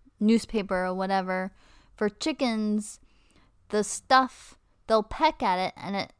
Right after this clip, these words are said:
also gets stuck on their feet. I can't even tell you, even though we had the, uh, the shelf liner,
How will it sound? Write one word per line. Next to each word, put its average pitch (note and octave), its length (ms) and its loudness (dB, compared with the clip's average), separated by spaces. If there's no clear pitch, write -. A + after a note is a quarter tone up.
also A3 420 2
gets G#3 280 -2
stuck - 440 -4
on G#3 160 -4
their F3+ 140 -8
feet. - 840 -12
I A3+ 140 0
can't B3+ 280 -2
even A3 320 -4
tell A3 260 -4
you, F#3+ 360 -6
even B3 300 2
though A#3 340 4
we G#3 280 -4
had G3+ 500 0
the, F#3+ 420 -8
uh, F3+ 380 -6
the G#3 100 -6
shelf A#3+ 440 -4
liner, F3+ 500 -6